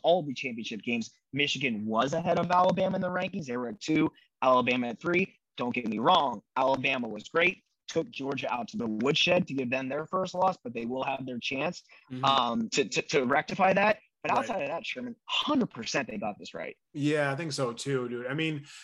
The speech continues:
Speaker 2: and you mean Bama, you have to give it to Bama, the number three team going against the number one team in Georgia and beating them handily. That's why they jumped up. So that's why they jumped ahead of Michigan, you know, and beating them by almost, what, twenty something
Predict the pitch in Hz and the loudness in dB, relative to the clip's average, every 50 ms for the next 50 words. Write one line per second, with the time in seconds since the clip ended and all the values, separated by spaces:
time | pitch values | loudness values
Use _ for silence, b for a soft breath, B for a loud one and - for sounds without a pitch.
0 | B B B - 156 151 147 147 165 - 160 151 156 147 139 135 123 123 - - | B B B 0 0 0 0 -4 -6 -6 -6 -2 -2 0 -2 -2 -4 -6 -4 0
1 | 156 160 156 139 127 131 156 180 160 165 151 156 139 139 131 120 123 135 131 123 | 2 2 2 2 2 2 2 2 0 -2 -6 -6 -6 -6 -10 -8 -6 -6 -6 -6
2 | 127 117 123 127 143 147 139 131 139 143 147 143 139 143 147 147 139 131 120 147 | -8 -8 -4 -4 -2 -2 -2 -2 -2 -2 -2 -2 -2 -2 -4 -4 -4 -4 -2 -2
3 | 143 143 135 135 135 143 139 139 - - 135 135 135 143 143 139 127 123 123 147 | -2 -2 -2 -2 -2 -4 -4 -4 -2 -4 -2 0 0 0 0 -2 -4 -4 -2 -2
4 | 156 170 160 139 - 147 139 123 120 120 117 - 147 151 147 135 123 127 127 113 | -2 -2 -2 -4 -2 -2 -2 -2 -4 -6 -4 -2 0 0 0 0 0 -2 -6 -8
5 | 113 _ _ - 127 131 127 123 123 123 143 147 147 143 139 127 127 123 117 110 | -8 _ _ -4 -4 -4 -4 -6 -4 -4 -2 -2 0 0 -2 -2 -2 -4 -6 -8
6 | - - - 135 147 156 151 131 123 120 120 117 117 117 B B B B B - | -12 -12 -4 -2 -2 0 0 -2 -4 -4 -6 -8 -10 _ B B B B B 0
7 | 143 156 151 - 143 143 131 131 127 123 127 131 127 127 - _ - 165 139 127 | 0 0 0 0 -2 2 2 2 2 0 -2 -4 -4 -6 -12 _ -2 -2 -2 -2
8 | 123 - 143 139 135 - - - 131 123 131 - 135 139 143 143 147 151 135 131 | -4 -2 -2 -2 -2 -2 -4 -2 -2 -4 -4 -4 -2 -2 -2 0 0 0 0 0
9 | 123 127 147 151 135 - 123 110 - - 139 143 139 131 120 127 139 135 135 - | -2 0 -2 -4 -2 -4 -8 -10 -8 -4 -2 -2 -2 0 -2 -2 -2 -2 -2 -4
10 | 127 117 120 107 110 123 123 123 117 113 110 135 143 139 127 117 117 123 123 123 | -6 -8 -8 -8 -8 -6 -6 -6 -8 -6 -6 -6 -6 -6 -8 -8 -6 -6 -4 -4
11 | 123 123 120 110 - 127 113 - - - - 135 127 120 120 139 143 - - | -4 -6 -8 -10 -8 -10 -12 -12 -12 -10 -8 -6 -6 -6 -8 -10 -10 -10 -12